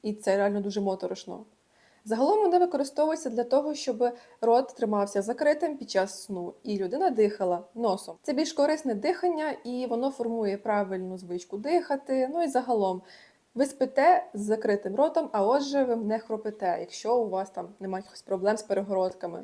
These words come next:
Ну, там є дуже багато причин, чому це може бути корисно для дорослих. Але це дуже небезпечно для дітей. І я бачила дуже багато відео, де батьки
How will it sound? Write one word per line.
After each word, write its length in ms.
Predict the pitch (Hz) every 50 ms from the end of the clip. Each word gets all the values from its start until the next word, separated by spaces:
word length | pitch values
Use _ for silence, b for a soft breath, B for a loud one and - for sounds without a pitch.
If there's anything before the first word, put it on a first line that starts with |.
| - _
Ну, 80 | 269
там 160 | 277 359 359 349
є 60 | 320
дуже 240 | 254 302 302 254 254
багато 340 | 214 226 226 208 208 214
причин, 480 | 208 - 208 214 220 - 294 320 359 349
чому 240 | - - 220 240 269
це 140 | 262 - 240
може 220 | 214 214 226 214
бути 220 | 208 233 233 -
корисно 380 | 220 - 202 196 247 247 - 285
для 100 | 208 208
дорослих. 460 | 196 208 196 180 175 175 - 175 214 220
Але 320 | 214 214 208 202 - - - -
це 320 | - - 240 226 196 170 -
дуже 300 | 190 190 226 220 208 208
небезпечно 800 | 202 196 185 214 - - - 202 254 294 - - 269 202 180 - - b b b b b b _ -
для 220 | 196 196 190 185
дітей. 540 | 180 202 208 202 - 220 190 180 175 - - _ _ _
І 80 | - 190
я 140 | 196 214
бачила 380 | 202 220 220 226 - 247 220 214
дуже 280 | 202 233 247 220 226 214
багато 420 | 180 208 208 220 202 202 - 202
відео, 420 | 175 196 240 269 247 302 247 220
де 360 | 208 190 180 185 190 190 196 185
батьки 640 | 160 180 180 180 - - - 202 202 233 294 403